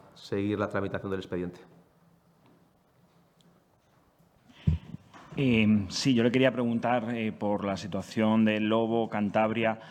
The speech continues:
Speaker 2: ha publicado de manera extraordinaria hoy una orden con la que autoriza, eh, la, bueno, la posibilidad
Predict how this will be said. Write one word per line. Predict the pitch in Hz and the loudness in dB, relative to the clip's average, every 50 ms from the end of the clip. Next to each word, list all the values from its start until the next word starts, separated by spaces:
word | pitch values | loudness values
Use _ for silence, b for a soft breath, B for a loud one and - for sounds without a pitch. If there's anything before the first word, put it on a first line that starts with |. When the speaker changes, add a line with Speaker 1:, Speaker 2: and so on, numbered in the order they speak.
| B B B B - | B B B B -14
Speaker 2:
ha | - | -10
publicado | - 101 104 104 - 110 107 110 | -8 -6 -6 -2 0 2 2 2
de | 107 | 2
manera | 107 104 104 101 101 104 | 0 0 -2 -2 -2 -2
extraordinaria | 101 - - 107 98 101 104 104 104 104 104 98 101 101 101 101 98 98 | -4 -4 -4 -4 -4 -2 -2 -2 -2 -2 -2 -2 -2 -2 0 0 0 0
hoy | 98 98 101 104 | 0 0 -2 -2
una | 101 101 98 98 98 | -2 0 0 2 2
orden | 104 110 107 107 110 110 110 101 | 2 2 2 0 -2 -2 -2 -2
con | 104 101 95 | -2 -4 -4
la | 95 85 | -4 -4
que | 98 | -4
autoriza, | 101 95 - 101 101 104 - - - 110 107 107 104 104 98 - - | -4 -2 -2 -2 -4 -4 -4 -2 0 2 2 2 0 -2 -4 -6 -10
eh, | 98 95 92 92 92 92 92 | -12 -10 -10 -8 -8 -8 -8
la, | 95 92 92 90 90 87 90 87 85 | -8 -6 -6 -6 -8 -8 -10 -10 -8
bueno, | 85 82 95 87 87 87 | -8 -6 -6 -6 -6 -8
la | 87 | -8
posibilidad | - 92 - 98 98 104 104 107 107 107 - | -8 -6 -4 -2 2 4 4 4 4 2 0